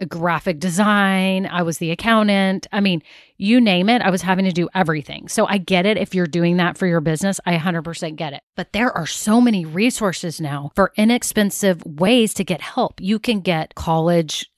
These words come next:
kids that wanna work on the side that are graphic designers, and maybe they can help you with some of that if you're not good at that. Or there's places like Fiverr and Upwork. If you haven't seen any of these sites online, there are some great ways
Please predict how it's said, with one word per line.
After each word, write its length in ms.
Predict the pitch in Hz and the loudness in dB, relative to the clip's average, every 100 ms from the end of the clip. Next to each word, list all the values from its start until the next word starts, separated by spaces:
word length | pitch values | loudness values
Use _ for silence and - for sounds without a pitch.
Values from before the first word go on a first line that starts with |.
| - | -16
kids 380 | - 214 170 143 | -2 0 2 0
that 160 | 185 170 | -4 0
wanna 160 | 180 | 0
work 260 | 170 170 165 | 2 2 2
on 100 | 185 | -2
the 100 | 190 | -2
side 400 | - 185 180 156 | -2 -2 -2 -2
that 120 | 160 | -2
are 220 | 160 160 - | 0 -2 -4
graphic 300 | 180 170 214 | -6 -2 -2
designers, 640 | 190 214 208 226 139 - - | -2 0 2 2 -2 -10 -8
and 140 | 196 | -4
maybe 220 | 185 196 208 | -2 -2 -2
they 140 | 196 | -2
can 120 | 214 | -4
help 300 | 170 196 - | -6 -6 -6
you 180 | 196 170 | -6 -6
with 140 | 165 | -6
some 180 | - 190 | -6 -4
of 80 | 175 | -2
that 140 | 170 | -2
if 120 | 156 180 | -4 -4
you're 80 | |
not 220 | 180 180 - | -4 -4 -4
good 160 | 226 | -2
at 120 | 277 | 0
that. 200 | 151 139 - _ _ _ | -2 -6 -10 _ _ _
Or 520 | - 214 208 202 196 - _ - | 0 4 6 6 4 2 _ -4
there's 300 | 208 202 - | -2 -2 -4
places 560 | - 202 190 202 170 | -2 -2 -2 -6 -4
like 320 | 180 175 165 - - - _ | -2 -2 -4 -10 -20 -20 _
Fiverr 760 | - - 240 285 202 143 139 - - | -14 -6 -2 0 2 0 -2 -10 -6
and 180 | 190 - - | -6 -4 -2
Upwork. 520 | 269 - 208 151 - | -4 0 0 0 -2
If 120 | - | -6
you 80 | 220 | -4
haven't 220 | 214 196 | -4 -6
seen 240 | - 202 196 | -6 -2 0
any 240 | 190 180 | 0 0
of 80 | 170 | -2
these 220 | 170 165 | -4 -6
sites 500 | - - 165 - - | -4 -2 -2 -4 -10
online, 500 | - 185 160 190 190 | -8 -6 -4 -2 -2
there 120 | 180 208 | -4 -6
are 40 | |
some 260 | - 208 175 | -6 -8 -8
great 640 | - 156 156 170 202 - | -12 -14 -4 -2 0 -4
ways 580 | 170 156 170 202 269 | -4 -2 -2 -4 -6